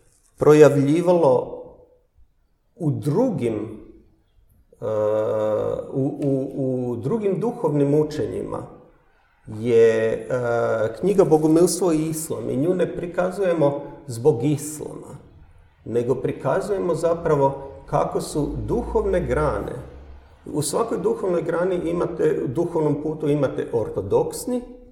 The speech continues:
i mistični put. I ortodoksni dio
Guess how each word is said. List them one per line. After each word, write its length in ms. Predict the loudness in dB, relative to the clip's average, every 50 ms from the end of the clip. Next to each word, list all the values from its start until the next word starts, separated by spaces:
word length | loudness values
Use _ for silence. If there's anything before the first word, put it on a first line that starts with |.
| -20 _ _ -10
i 140 | -4 -2 0
mistični 640 | 2 2 0 0 -2 -4 -8 -8 -10 -10 -12 -12 -12 -12
put. 340 | -14 -14 -14 -16 -20 -20 -20 _ _ _ _ -20 -20 -20 -20 -20 -20 -20 -20 -20 -20 -20 -20 -20 _ _ -20 -20 -20 -20 -20 -20 -20 -20 -16 -8 -6
I 320 | -4 -4 -4 -6 -10 -4 2
ortodoksni 880 | 2 4 4 4 2 0 0 2 4 4 4 2 2 -2 -2 0 -2 -2 -4 -6 -6
dio 560 | -6 -6 -4 -2 0 2 2 4 4 4 2